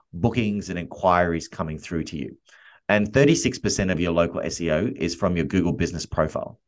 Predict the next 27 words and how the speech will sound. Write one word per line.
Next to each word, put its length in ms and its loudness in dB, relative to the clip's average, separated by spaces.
Here's 180 4
the 80 0
funny 240 4
thing. 260 -6
Google 300 6
created 560 4
this 120 -6
amazing 800 2
tool 560 0
in 220 0
Google 300 4
reviews 540 0
and 260 -4
Google 240 0
business 320 -2
profile, 600 0
uh, 140 6
but 240 2
they 140 4
expect 360 -4
you 60 -4
to 60 0
Google 320 0
how 120 2
to 80 -4
use 220 -2
it. 100 -16